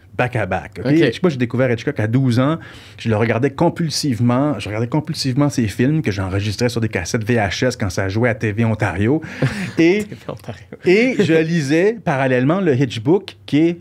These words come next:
Speaker 1: le, la fameuse entrevue qu'il avait accordée à François Truffaut.
Speaker 2: Exactement,
Speaker 1: Bon.
Speaker 2: oui.
Speaker 1: Moi, j'ai lu ça à douze ans, là, ok ? Et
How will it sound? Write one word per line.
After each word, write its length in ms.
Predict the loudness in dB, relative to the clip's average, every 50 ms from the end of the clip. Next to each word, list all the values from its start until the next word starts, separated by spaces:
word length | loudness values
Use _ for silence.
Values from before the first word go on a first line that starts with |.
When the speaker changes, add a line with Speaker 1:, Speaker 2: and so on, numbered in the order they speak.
| -8 -4
Speaker 1:
le, 140 | -2 -2 0 0
la 100 | -2 -4
fameuse 280 | -2 -2 -2 0 0 0
entrevue 420 | 0 0 -2 -2 -2 -2 -2 -4
qu'il 240 | -6 -8 -10 -8 -8
avait 140 | -4 -2 -2
accordée 380 | -2 -2 -2 -4 -4 -4 -2 -4
à 40 | -4
François 300 | -4 -6 -6 -4 -4 -4
Truffaut. 240 | -4 -6 -4 -2
Speaker 2:
Exactement, 400 | -2 -2 -2 -2 -2 0 0 0
Speaker 1:
Bon. 100 | 0 -2 -4
Speaker 2:
oui. 40 | -6 -8 -10 -16 -20 -10 -4
Speaker 1:
Moi, 140 | -2 -2
j'ai 120 | 0 0 -2
lu 80 | -4 -4
ça 140 | -2 -2 -2
à 20 | 0
douze 260 | 2 0 0 2 0
ans, 160 | -2 -4 -4
là, 120 | -8 -6 -6
ok ? 140 | -4 -2 0
Et 240 | 0 0 0 -2 -4